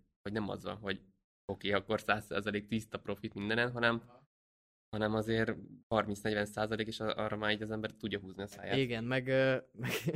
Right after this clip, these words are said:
Speaker 2: meg igen, nekünk is az van, hogy, hogy ugye jön a bevétel, vannak akár több százezres napok, és akkor így fú, pörög körülötted a pénz, így mennek a százezrek, meg a milliók,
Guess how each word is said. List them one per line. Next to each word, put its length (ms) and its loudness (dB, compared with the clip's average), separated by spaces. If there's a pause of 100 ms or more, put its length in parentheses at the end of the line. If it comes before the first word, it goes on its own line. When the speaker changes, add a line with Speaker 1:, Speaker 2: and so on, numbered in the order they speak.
(100)
Speaker 2:
meg 200 4
igen, 280 4
nekünk 380 0
is 140 -18
az 200 -2
van, 160 0
hogy, 180 0 (400)
hogy 240 2
ugye 160 8
jön 140 8
a 80 8
bevétel, 800 6 (120)
vannak 360 2
akár 400 0
több 180 2
százezres 680 2
napok, 500 4 (300)
és 180 -4
akkor 200 0
így 80 -4
fú, 440 8 (460)
pörög 340 8
körülötted 560 4
a 180 -2
pénz, 460 6
így 200 2
mennek 360 4
a 40 0
százezrek, 580 4
meg 140 0
a 40 2
milliók, 480 12